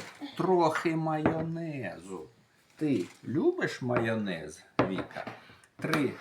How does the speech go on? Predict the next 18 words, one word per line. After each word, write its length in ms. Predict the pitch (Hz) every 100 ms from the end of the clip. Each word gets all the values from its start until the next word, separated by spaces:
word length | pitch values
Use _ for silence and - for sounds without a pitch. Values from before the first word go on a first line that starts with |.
| -
баночки 680 | 120 165 160 123 104 - 120 113
ось 100 | 110
такого 600 | - 117 - 135 123 113
смачного 760 | 101 113 107 98 - 120 113 110
майонезу. 880 | 107 110 113 127 156 156 127 98 92 - - - - - - - - _ _
І 140 | 127 135
це 720 | 123 - 156 160 156 151 123 - -
виходить 1040 | 120 127 - 156 160 156 151 143 - - -
три 380 | 135 156 165
по 500 | 160 - 143 139 120 - _ -
один 420 | 127 131 139 127
євро 360 | 127 127 117 110
тридцять 380 | 117 113 123
два 180 | 117 123
центи, 440 | 123 180 175 165 127
загалом 560 | 120 113 131 156 135
на 120 | 117
три 180 | 104 123